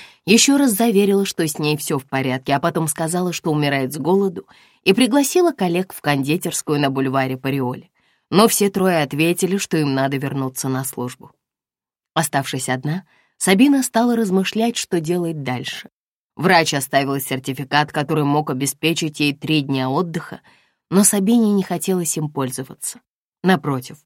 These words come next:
надо было исправить ошибки и первым делом с комиссаром полиции. Но прежде всего надо было наладить отношения с голодным желудком. А потому она оделась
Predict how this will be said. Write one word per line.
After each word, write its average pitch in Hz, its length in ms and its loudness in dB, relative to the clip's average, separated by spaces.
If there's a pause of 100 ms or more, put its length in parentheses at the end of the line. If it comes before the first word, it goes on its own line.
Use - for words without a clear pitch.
(380)
надо 175 240 4
было 156 260 2
исправить 147 500 -2
ошибки 165 460 -2
и 151 80 2
первым 147 460 0
делом 185 360 0
с - 60 -6
комиссаром 139 580 -4
полиции. 131 640 -6 (420)
Но 190 140 4
прежде 240 420 2
всего 147 520 0
надо 151 300 0
было 143 220 0
наладить 139 540 -2
отношения 135 680 -2
с 123 40 -10
голодным 135 480 -2
желудком. 131 600 -6 (400)
А 143 100 0
потому 330 380 2
она 160 240 0
оделась 165 600 -6